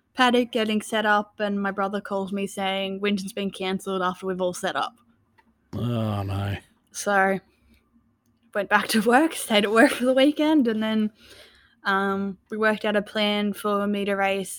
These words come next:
Speaker 1: at Eastern Creek later in the year for the last round of the championship.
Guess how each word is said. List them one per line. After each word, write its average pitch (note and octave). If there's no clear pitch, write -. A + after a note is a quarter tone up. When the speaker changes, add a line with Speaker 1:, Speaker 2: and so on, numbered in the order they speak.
Speaker 1:
at F#3+
Eastern G3+
Creek G3
later G#3
in A3+
the A3+
year A3+
for G#3+
the G3+
last G3
round G#3+
of A3+
the A3
championship. A#3